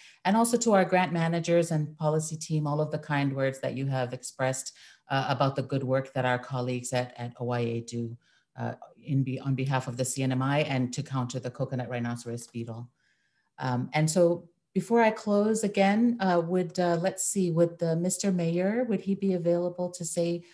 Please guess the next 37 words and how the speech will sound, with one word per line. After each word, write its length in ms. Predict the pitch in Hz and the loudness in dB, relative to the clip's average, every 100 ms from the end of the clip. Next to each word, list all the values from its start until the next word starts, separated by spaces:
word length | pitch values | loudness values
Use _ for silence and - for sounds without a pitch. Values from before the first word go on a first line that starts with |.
| - _ | -20 _
a 100 | 170 | -6
few 220 | 165 180 | 0 0
words? 420 | 170 165 185 202 - | 2 2 2 0 0
And 140 | 170 | 0
if, 220 | 165 - - | 0 -4 -8
if 140 | 170 170 | -6 -2
he's 240 | 196 185 | -2 0
not, 500 | 170 175 214 208 - - | -2 0 -2 -6 -14 -8
uh, 200 | 160 151 147 | -6 -6 -6
we 100 | 160 | -2
wanna 260 | 160 180 175 | 0 0 0
just 240 | 170 160 | -2 -4
express 420 | 160 - - 160 | -6 -6 -4 -2
our 100 | 160 | -2
appreciation 800 | 151 160 156 165 156 156 165 170 165 - - _ | -4 -2 -4 -2 -4 -4 -6 -8 -10 -20 -20 _
for 160 | 165 | -4
his 240 | 160 165 156 | 0 0 0
joining 380 | 160 156 160 | 0 2 2
us 180 | 156 156 | 2 -2
today. 520 | - 160 147 156 175 175 | -4 -2 0 0 0 -2
And 200 | 156 151 | -4 -4
maybe 320 | 151 151 156 | -4 -6 -6
we 180 | 147 143 | -6 -6
would 160 | 151 147 | -6 -4
invite, 600 | 143 143 143 143 143 - 147 | -6 -4 -4 -4 -8 -12 -10
um, 300 | 139 131 127 _ _ _ _ _ | -8 -8 -10 _ _ _ _ _
Mister 220 | 151 151 160 | -10 -4 -4
Secretary. 760 | 165 160 160 156 131 123 127 - - | -2 -4 -6 -4 -4 -6 -10 -12 -4
Ah, 160 | 233 | -2
the 120 | 190 | -2
mayor 280 | 151 156 160 | 0 0 2
is 140 | 151 143 | 0 -2
there. 200 | 143 131 | -2 -2
Thank 240 | 165 175 | -2 -4
you, 80 | 165 | -4
Mister 300 | 143 - 135 | -6 -6 -6
Mayor. 300 | 127 123 | -4 -6